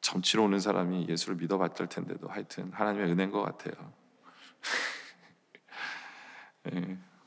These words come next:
하여튼 그들의 인생이 바뀌는 걸 본 거예요. 예수 믿는 사람들의 인생이 바뀌는 걸. 네. 저주받은 인생들인데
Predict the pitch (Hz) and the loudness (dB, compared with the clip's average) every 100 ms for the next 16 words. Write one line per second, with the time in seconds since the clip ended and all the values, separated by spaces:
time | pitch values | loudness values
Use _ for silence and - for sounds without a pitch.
0 | - _ _ _ - _ _ _ _ _ | -20 _ _ _ -20 _ _ _ _ _
1 | _ _ _ 139 147 170 123 - - - | _ _ _ 8 12 12 12 6 -6 -14
2 | - - - - - - 143 151 127 151 | -20 -20 -20 -20 -20 4 12 12 12 12
3 | 160 160 131 - 151 147 135 107 104 98 | 12 12 12 12 12 12 12 12 10 10
4 | 90 95 107 123 117 123 131 117 113 107 | 8 8 8 10 12 12 12 12 12 10
5 | 104 107 117 98 82 - 90 - 90 - | 10 10 8 8 4 2 -2 -2 -4 -6
6 | - _ _ _ _ _ - 90 90 - | -12 _ _ _ _ _ -12 -8 -8 -8
7 | - _ - - - - - 123 139 143 | -18 _ -16 -16 -18 0 10 12 12 12
8 | 143 123 127 123 110 95 92 107 98 - | 12 10 10 10 8 6 6 6 6 0